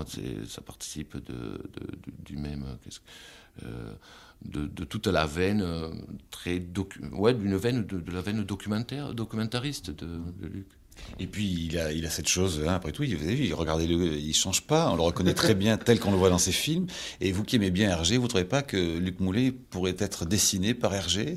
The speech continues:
Speaker 2: hein ? Il a, euh, le physique de quelqu'un qui pourrait apparaître dans un, une vignette d'Hergé, hein,
Speaker 1: Ouais.
Speaker 2: le professeur Moulet.
Speaker 1: Oui,
Speaker 2: Il a
Speaker 1: oui.
Speaker 2: quelque chose qui est, hein, dessiné, ligne claire.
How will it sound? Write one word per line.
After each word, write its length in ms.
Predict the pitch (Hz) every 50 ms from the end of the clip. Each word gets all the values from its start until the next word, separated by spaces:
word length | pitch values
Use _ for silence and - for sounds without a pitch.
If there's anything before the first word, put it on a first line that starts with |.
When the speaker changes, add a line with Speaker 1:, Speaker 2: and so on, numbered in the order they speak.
| -
Speaker 2:
hein ? 180 | 87 95 110 127 127
Il 320 | 113 - 80 82 80 82
a, 180 | 85 85 85 82 - - - - - - - -
euh, 460 | 78 78 78 80 80 80 80 80 82 82
le 140 | 85 87
physique 560 | 82 - - 95 85 82 98 120 - - 98 85
de 400 | 82 85 82 80 80 80 82 80
quelqu'un 320 | - 92 87 90 101 117
qui 160 | 113 - 87
pourrait 260 | - - 87 85 90
apparaître 320 | 101 92 - - 98 - 104
dans 220 | 98 92 - 80 80
un, 120 | 80 78
une 140 | 82 87 90
vignette 440 | 76 82 98 95 98 110 110 - 90
d'Hergé, 380 | 87 92 92 85 82 92 92 80
hein, 140 | 82 - -
Speaker 1:
Ouais. 60 | -
Speaker 2:
le 60 | - 104
professeur 400 | - 90 92 95 90 - 92 92
Moulet. 320 | 90 90 85 82 82 107
Speaker 1:
Oui, 20 | 135
Speaker 2:
Il 60 | 131 104
a 40 | 95
Speaker 1:
oui. 40 |
Speaker 2:
quelque 200 | - 98 - -
chose 260 | 92 - - 127 120 -
qui 120 | - 110
est, 120 | 98 76 - - - - - - - 92 87 85
hein, 140 | 98 110 117
dessiné, 600 | 107 98 98 95 120 - - 123 117 117 120 123
ligne 240 | 120 110 101 104 98
claire. 460 | - - 101 95 90 92 92 87 90